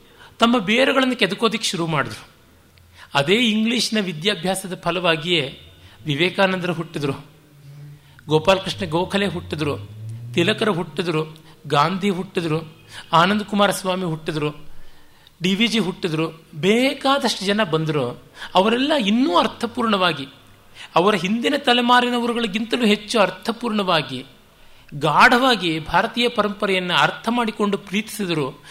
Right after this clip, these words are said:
ಅದರ ಉಜ್ಜೀವನಕ್ಕೆ ಜನ್ಮವನ್ನೇ ಮೀಸಲಿಟ್ರು ಅಂತ ನೋಡಿದಾಗ, ಜಲಪಾತ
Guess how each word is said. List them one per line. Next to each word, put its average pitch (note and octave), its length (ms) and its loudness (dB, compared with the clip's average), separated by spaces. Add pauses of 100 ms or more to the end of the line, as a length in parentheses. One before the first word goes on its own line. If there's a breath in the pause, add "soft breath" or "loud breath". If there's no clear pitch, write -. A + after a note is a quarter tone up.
(140 loud breath)
ಅದರ F#3 180 2
ಉಜ್ಜೀವನಕ್ಕೆ G#3 920 0 (260 loud breath)
ಜನ್ಮವನ್ನೇ G#3 580 2
ಮೀಸಲಿಟ್ರು E3+ 640 -4
ಅಂತ D#3+ 180 -6
ನೋಡಿದಾಗ, C#3+ 560 0 (1200 soft breath)
ಜಲಪಾತ D#3+ 580 2